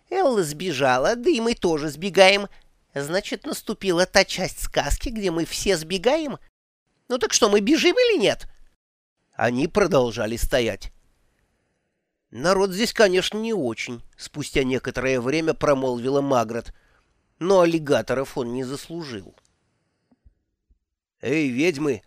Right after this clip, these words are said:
а ну стойте!» Из дыры выглядывало с полдюжины стражников. «Тут определённо становится жарковато», сказала нянюшка, выдёргивая из шляпы ещё одну булавку.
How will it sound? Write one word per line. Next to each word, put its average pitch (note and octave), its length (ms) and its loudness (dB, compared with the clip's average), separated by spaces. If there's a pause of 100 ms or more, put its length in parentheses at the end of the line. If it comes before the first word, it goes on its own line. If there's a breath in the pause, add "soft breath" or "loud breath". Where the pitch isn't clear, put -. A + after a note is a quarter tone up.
(160)
а D3 180 2
ну F#3 140 2
стойте!» A#2+ 560 -4 (1000)
Из C#3+ 220 -6
дыры C#3 280 0
выглядывало A#2 580 -2
с - 80 -8
полдюжины A#2 600 -8
стражников. F#2+ 800 -8 (720)
«Тут F3+ 280 2
определённо A3+ 760 0
становится A3 680 -2
жарковато», C#4 800 -2 (240)
сказала D3+ 480 2
нянюшка, E3 560 0
выдёргивая C3 640 -2
из B2+ 160 -2
шляпы C3+ 460 0
ещё B2+ 420 -4
одну A#2+ 240 -4
булавку. B2 680 -4